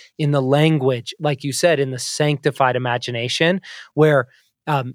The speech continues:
that's where he, he, that's where he was able to find the best orientation of his life. So I, I, it's so, it's so hopeful because, like you said, like, they, they fa-, they faced everything that we will face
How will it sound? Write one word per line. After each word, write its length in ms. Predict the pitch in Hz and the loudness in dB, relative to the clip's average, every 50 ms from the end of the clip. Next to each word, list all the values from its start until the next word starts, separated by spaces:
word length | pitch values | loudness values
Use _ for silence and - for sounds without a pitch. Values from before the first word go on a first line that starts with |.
| - _ | -14 _
that's 320 | 135 151 147 147 - - | 0 2 2 2 2 0
where 220 | 135 139 151 160 151 | 0 2 2 2 2
he, 300 | 127 156 147 143 135 - | 2 -2 -2 -4 -6 -10
he, 220 | 147 - 165 - - _ _ _ _ _ - | -12 -14 -14 -14 -14 _ _ _ _ _ 2
that's 260 | 156 175 170 - - | 2 2 2 0 -2
where 160 | 190 190 190 | 0 0 0
he 200 | 160 139 170 165 | -2 -2 -4 -2
was 220 | 156 156 147 123 | 0 0 0 -2
able 280 | 151 147 147 139 127 139 | -2 -2 -2 0 0 -2
to 80 | 127 123 | -2 -4
find 360 | - - 135 131 131 127 123 | -2 0 0 0 0 -2 -4
the 60 | 120 | -6
best 360 | 104 127 120 120 - - - - _ | -6 -4 -4 -4 -6 -8 -16 -14 _
orientation 720 | 151 135 127 127 127 120 117 113 - 117 117 - - 120 120 | -6 -4 -2 -2 -2 -4 -6 -8 -8 -8 -8 -6 -6 -8 -8
of 80 | 113 107 | -8 -8
his 160 | 117 107 - | -10 -10 -2
life. 500 | 110 117 131 - - - - - - - _ _ _ _ _ _ _ - - - _ | 0 0 0 0 -2 -8 -16 -18 -20 -20 _ _ _ _ _ _ _ -20 -20 -20 _
So 180 | - - 165 156 | 0 2 2 4
I, 220 | - 151 170 160 - | 4 2 0 -2 -2
I, 140 | - - 175 | -6 -8 -8
it's 220 | 165 151 156 - | -8 -8 -8 -8
so, 440 | - - - 175 170 170 165 156 151 156 | -4 0 4 4 4 6 4 2 0 -4
it's 200 | 165 143 - - | -6 -8 -8 -6
so 240 | - 185 180 175 | -2 0 0 0
hopeful 380 | 147 143 151 139 123 - 135 127 | 0 0 -2 -2 -2 -4 -6 -4
because, 360 | 117 123 123 - 139 127 - 139 | -4 -8 -6 -6 -6 -6 -4 -4
like 200 | 131 123 - - | -6 -6 -6 -8
you 140 | 127 120 | -8 -8
said, 340 | 110 - - 147 147 135 117 | -8 -4 -2 0 0 0 -2
like, 160 | 127 123 - - _ _ _ _ _ _ _ _ _ _ _ _ _ _ _ _ 269 151 113 104 117 _ _ _ _ _ _ _ | -4 -6 -6 -10 _ _ _ _ _ _ _ _ _ _ _ _ _ _ _ _ -18 -18 -18 -18 -20 _ _ _ _ _ _ _
they, 380 | - 123 113 143 147 156 180 - _ - | -20 -6 -2 0 0 0 0 -4 _ -18
they 320 | 131 113 143 151 170 180 | -8 0 2 2 2 2
fa-, 460 | - - - - - 156 147 143 143 - - _ _ _ _ | 0 -4 -10 -4 0 2 2 2 0 -4 -12 _ _ _ _
they 200 | 131 139 165 190 | -2 0 0 0
faced 420 | - - - 202 180 147 - - _ _ | 0 0 0 0 0 0 -2 -8 _ _
everything 840 | 160 165 147 143 170 170 170 160 - - 156 147 147 147 151 156 151 - _ _ | -2 0 0 0 -2 -2 -2 -2 -2 -2 -2 0 0 0 -2 -4 -8 -12 _ _
that 200 | 127 139 143 - | -4 -2 -2 0
we 160 | 139 139 139 | 0 0 2
will 200 | 135 131 131 120 | 2 2 0 0
face 640 | - - - 113 101 110 - - - - - - | -4 -6 -6 -6 -6 -6 -10 -10 -10 -10 -10 -12